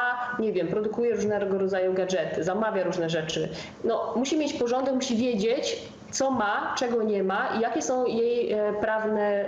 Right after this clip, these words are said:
zobowiązania. Bo nawet takie małe czasami firmy mają różnego rodzaju prawne zobowiązania. Więc to jest taki totalny basic, taki początek, od którego,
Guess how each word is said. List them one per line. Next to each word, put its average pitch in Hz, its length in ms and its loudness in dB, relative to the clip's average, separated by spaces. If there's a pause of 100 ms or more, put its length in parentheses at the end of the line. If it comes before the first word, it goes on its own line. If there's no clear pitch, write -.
zobowiązania. 196 1000 0 (160)
Bo 277 360 -2 (140)
nawet 370 220 0
takie 320 200 0
małe 269 220 2
czasami 240 340 -2
firmy 214 340 0
mają 294 240 2
różnego 190 280 2
rodzaju 180 220 0
prawne 175 240 0
zobowiązania. 170 460 0
Więc 214 120 0
to 302 60 2
jest 302 120 -2
taki 302 140 -2
totalny 285 360 0 (380)
basic, 196 600 0
taki 185 160 -4
początek, 247 520 -2
od 208 80 -2
którego, 208 400 0